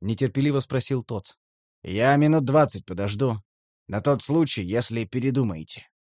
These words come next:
"Ты что, дед? Мы ведь не в отчужденные пространства идем. Ну, побродим по руинам, поднимемся на уцелевшую высотку, на фоне барьера снимки сделаем". "Послушай, сынок, там ведь люди погибли.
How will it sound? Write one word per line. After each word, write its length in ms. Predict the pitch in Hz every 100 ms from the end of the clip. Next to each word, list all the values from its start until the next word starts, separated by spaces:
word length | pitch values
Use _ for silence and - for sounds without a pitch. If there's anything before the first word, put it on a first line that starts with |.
| _ _ _
"Ты 200 | 190 190
что, 360 | - 220 160 104
дед? 340 | 175 170 - _ _ _ _ _
Мы 200 | 160 220
ведь 300 | 214 185 -
не 140 | 139
в 60 | 202
отчужденные 680 | 208 - 214 180 233 190 147
пространства 720 | 175 175 202 190 147 131 143
идем. 360 | 143 120 95 - _ _ _ _ -
Ну, 280 | 175 247
побродим 560 | 196 226 196 233 208 208
по 100 | 208
руинам, 580 | 190 170 185 151 110 - _
поднимемся 580 | - 160 196 220 196 185
на 120 | 180
уцелевшую 580 | 175 175 180 190 151 175
высотку, 760 | 160 - 175 156 - 127 95 - _ _
на 120 | 143
фоне 300 | 147 214 208
барьера 460 | 185 190 180 214 190
снимки 500 | - 208 220 151 139
сделаем". 640 | 98 117 92 90 82 76 _ _ _ _
"Послушай, 540 | 98 95 131 127 - 80
сынок, 540 | - 107 95 - - _ _ _ _ _
там 240 | 110 131
ведь 260 | 135 131 -
люди 300 | 98 139 127
погибли. 640 | 98 80 76 - 53 -